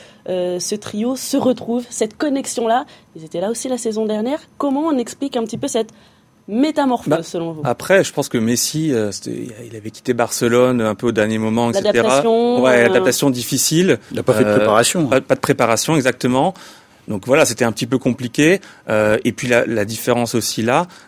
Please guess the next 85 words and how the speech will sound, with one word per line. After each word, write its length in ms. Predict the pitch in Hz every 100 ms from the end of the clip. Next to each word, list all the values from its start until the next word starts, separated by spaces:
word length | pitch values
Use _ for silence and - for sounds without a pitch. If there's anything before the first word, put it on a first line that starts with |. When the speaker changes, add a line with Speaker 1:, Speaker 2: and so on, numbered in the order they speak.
| -
Speaker 2:
je 80 | -
pense 220 | 147 160
que, 120 | - -
enfin, 300 | - 113 107 113
que 40 |
ce 80 | 117
soit 200 | - 120
Messi 320 | 113 107 139
comme 160 | 113 110
Neymar, 260 | 107 175
ils 140 | 131 107
ont 40 |
quand 100 | 131
même 100 | 156
été 160 | 135 104
piqués 340 | - - 139
dans 140 | 117
leur 180 | 104 101
ego. 380 | 101 113 165 139
Euh, 160 | 107 101
Speaker 3:
Bien 340 | - - -
sûr. 120 | -
Speaker 2:
les 60 | 107
sifflets 380 | - 110 - 127
l'an 160 | 113
dernier, 480 | 110 110 113 123 139
la 140 | 131
Neymar, 400 | 120 120 120 135
Speaker 1:
J'allais 120 | 311 330
vous 60 |
poser 220 | 294 269
la 80 | 254
Speaker 2:
Neymar, 220 | - 131
Speaker 1:
question, 160 | 147 127
Speaker 2:
euh, 400 | 113 113 113 113
Speaker 1:
comment 60 | -
Speaker 2:
quand 80 | 120
Speaker 1:
ça 20 | 135
Speaker 2:
même, 100 | 139
Speaker 1:
a 60 |
Speaker 2:
qu'on 60 | 123
Speaker 1:
fait ? 40 | 120
Speaker 2:
annonçait, 440 | 123 120 - 135
euh, 300 | 123 113 110
on 100 | 110
disait 220 | 110 120
que 80 | 117
le 20 |
P 100 | 113
S 60 | 110
G 40 |
voulait 140 | 113 110
s'en 120 | 113
séparer, 280 | - 113 110
et 20 |
cetera. 400 | - 113 110 175 - - _
C'est 160 | - -
quand 80 | 117
même 100 | 117
des 120 | 113
tels 180 | 127 123
champions 440 | 127 117 - 180
que, 200 | 175 113 - - -
voilà, 200 | 139 196
ils 120 | 139
ont 40 | 123
été 140 | 117
remis 300 | 127 131 139
en 100 | 131
cause. 380 | 127 180 226 139
Et 80 | -
je 100 | 113
pense 180 | - 185
que 120 | -
du 160 | 110 113
coup 180 | - 190
là, 100 | 180
ça 140 | 160
les 180 | 110 107
a 80 | 107
boostés 480 | 110 113 - 151 139
plus 240 | - -
que 120 | -
jamais, 260 | 117 151 214
quoi. 200 | 120